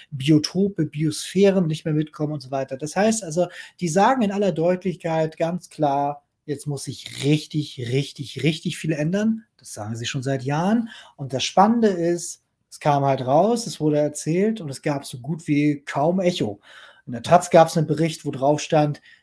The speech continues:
„Wie immer nur schlimmer“, so, ja, vielen Dank, geiler Karlauer, so, auch was dann drin stand, auch nett, aber das ist zu wenig. Das müsste Brennpunkt sein, das müsste Krisenwoche sein, das müsste Aktuelle Stunde im Bundestag sein,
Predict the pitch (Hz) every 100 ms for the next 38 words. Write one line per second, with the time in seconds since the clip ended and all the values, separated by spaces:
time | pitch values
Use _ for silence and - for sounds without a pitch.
0 | _ 143 135 160 147 170 143 131 - 175
1 | 240 262 254 - - 185 226 233 - -
2 | - 170 156 147 190 294 302 - 156 165
3 | 156 147 160 196 214 226 240 302 254 196
4 | 233 311 - - - 170 156 - 151 151
5 | 139 139 196 - 226 196 147 208 220 190
6 | 226 240 - _ _ _ 156 165 170 160
7 | 175 196 196 - 190 165 190 175 113 -
8 | _ _ _ - 143 - 165 185 175 156
9 | 139 _ _ - 175 220 226 214 202 -
10 | 185 180 180 151 147 - 147 - 226 220
11 | 185 170 175 151 160 156 143 151 - 139
12 | 147 - 156 139 - 160 151 139 127 190
13 | 226 202 - 175 160 165 160 160 160